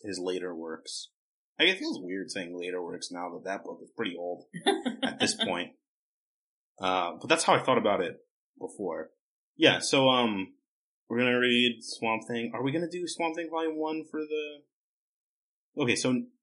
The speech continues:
Speaker 2: You're the boss of that. What do you
Speaker 1: Cool.
Speaker 2: wanna do?
Speaker 1: So next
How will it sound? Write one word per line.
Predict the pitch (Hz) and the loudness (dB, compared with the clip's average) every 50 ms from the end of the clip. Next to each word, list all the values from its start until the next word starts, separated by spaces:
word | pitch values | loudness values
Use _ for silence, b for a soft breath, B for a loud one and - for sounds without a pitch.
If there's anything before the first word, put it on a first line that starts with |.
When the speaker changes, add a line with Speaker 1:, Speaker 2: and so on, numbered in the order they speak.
| _ _ _ | _ _ _
Speaker 2:
You're | - - 202 240 | -4 0 2 2
the | - 262 254 - | 2 2 0 0
boss | 151 139 135 123 123 - - | 2 2 4 2 2 -2 -8
of | 113 104 | -12 -10
that. | 76 73 73 - - | -10 -10 -10 -6 -4
What | 123 131 | -2 0
do | 135 | 0
you | - | 0
Speaker 1:
Cool. | 156 147 | -2 -4
Speaker 2:
wanna | 143 135 120 117 | -6 -6 -6 -6
do? | - - - - - - | -8 -10 -10 -12 -12 -10
Speaker 1:
So | - - 160 147 120 120 | -2 2 4 4 4 4
next | 117 127 135 160 202 214 - - - - - - - - | 6 6 8 8 8 6 4 0 -8 -10 -12 -16 -18 -20